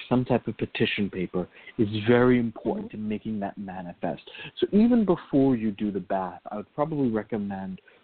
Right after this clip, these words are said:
Speaker 1: uh, writing that, the piece of, uh, paper, uh, for the candle work first. So consider spending a couple
Speaker 2: Okay.
Speaker 1: days writing that piece of, writing it down. And when I say a couple days,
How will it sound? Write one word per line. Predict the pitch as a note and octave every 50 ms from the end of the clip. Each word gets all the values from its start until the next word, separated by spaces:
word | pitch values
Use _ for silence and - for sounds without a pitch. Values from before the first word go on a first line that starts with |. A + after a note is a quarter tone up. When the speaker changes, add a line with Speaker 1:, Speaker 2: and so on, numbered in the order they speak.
| _ _ -
Speaker 1:
uh, | G2+ G2 F#2 - - G#2 G#2+ A2
writing | A2 A2+ A#2+ A#2+ B2 A#2+ A2+ A2 A2
that, | G#2 G2 - - G#2+ G2+
the | G#2
piece | - - - A2 G2+ - -
of, | G2+ F#2 - _ _ _ - G2+
uh, | G2+ F#2 - -
paper, | - G#2+ G#2+ G2+ - G2+ F2 D2 D2 _ _ _ _ _ _ _ -
uh, | - G#3+ - F2+ - - -
for | A3 F#3+
the | G3+ G3 E3+ - _ - - -
candle | - D3+ D#3 D3+ D3+ C3+ A#2+ G#2 G2
work | F2+ F2 D#2+ D#2 _ _ _ _ -
first. | G#2+ - - - - - _ _ _ _ _ - - - _ _
So | - C3
consider | - - C3+ C3 B2+ - - - A3 A3 F3+ C#3 A#2 A2+ G#2+ _ - - _ _ _ _
spending | - - C#3 C3+ C#3+ D#3+ E3 E3
a | E3 D3+
couple | - D3 C3+ - D3+ D3
Speaker 2:
Okay. | C3 A#2
Speaker 1:
days | G#2 G2 G2 G2 G2 F#2+ F2+ - _ - - _ _ _ - G2+ G2+ G2+
writing | G#2 G#2+ A2+ A#2 A#2+ B2+ C3 B2+ B2+
that | A#2+ A#2+ A#2 - -
piece | A#2+ A#2 G#2 -
of, | A#2+ A2 - - - A#2+ A2 G2+
writing | A2+ G#2+ G#2 G#2+ A#2 A#2
it | A#2 A2
down. | - G#2+ G2+ F#2+ G2 F#2+ - -
And | A2 A2
when | A2+ A2 A2+ A2+
I | A2+ - -
say | - F3+ G3 F3+ D#3 A#2
a | G#2+
couple | _ - C3 - - A#2+
days, | G#2 G#2 G2 F#2+ F2+